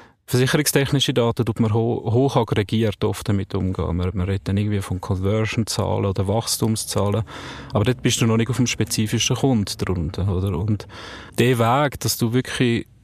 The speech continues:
spezifisch auf den Kunden bezogen mit den Daten etwas für den Kunden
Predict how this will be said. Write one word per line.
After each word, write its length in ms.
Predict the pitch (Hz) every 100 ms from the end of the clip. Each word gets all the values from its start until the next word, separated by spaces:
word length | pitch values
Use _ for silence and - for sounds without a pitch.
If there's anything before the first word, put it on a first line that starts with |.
| -
spezifisch 800 | - 117 - 131 143 156 131 120
auf 160 | 107
den 120 | -
Kunden 400 | - 131 147 139
bezogen 500 | - 127 - 123 117
mit 160 | 110 -
den 80 | -
Daten 320 | 101 101 -
etwas 240 | 101 104
für 220 | - 131 135
den 140 | 117
Kunden 300 | - 151 165